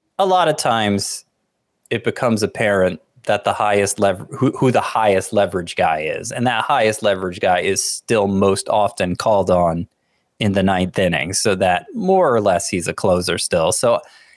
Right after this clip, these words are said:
it's a, it's a messy situation. It's one of, like, a, a dozen very messy bullpen situations. And I, I wouldn't put it near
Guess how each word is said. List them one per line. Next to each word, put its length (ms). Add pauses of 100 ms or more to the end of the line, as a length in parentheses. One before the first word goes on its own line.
(120)
it's 220
a, 220
it's 100
a 60
messy 300
situation. 640
It's 140
one 200
of, 100
like, 240
a, 180 (1080)
a 100
dozen 580
very 300
messy 320
bullpen 460
situations. 880 (840)
And 460 (1200)
I, 200
I 180
wouldn't 320
put 120
it 120
near 380